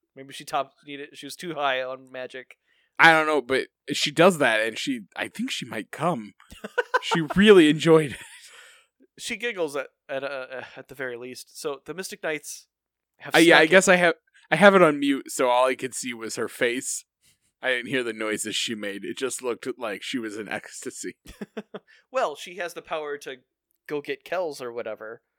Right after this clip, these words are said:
Speaker 2: Well, she has the Tiny King's powers, and that's what he uses his powers for, is to get off.
Speaker 1: I mean, I don't want to agree with that, but you're right.
Speaker 2: So, the power's just doing what they,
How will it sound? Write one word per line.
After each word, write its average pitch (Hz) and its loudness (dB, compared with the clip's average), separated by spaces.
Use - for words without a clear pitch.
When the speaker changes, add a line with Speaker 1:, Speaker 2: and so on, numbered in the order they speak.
Speaker 2:
Well, 208 8
she 226 -2
has 214 -8
the 247 2
Tiny 175 -2
King's 131 -10
powers, 123 -4
and 147 -2
that's 165 2
what 151 6
he 160 -10
uses 139 -4
his 135 -6
powers - -4
for, 131 4
is 139 -4
to 151 -4
get 147 0
off. 117 0
Speaker 1:
I 156 -14
mean, 170 -18
I 147 -16
don't 170 -10
want 156 -8
to 196 -8
agree 185 -6
with 190 -14
that, 190 -6
but 151 -16
you're 143 -14
right. 143 -12
Speaker 2:
So, 98 -8
the 143 -2
power's 196 8
just 151 -4
doing 139 2
what 123 -4
they, 117 -2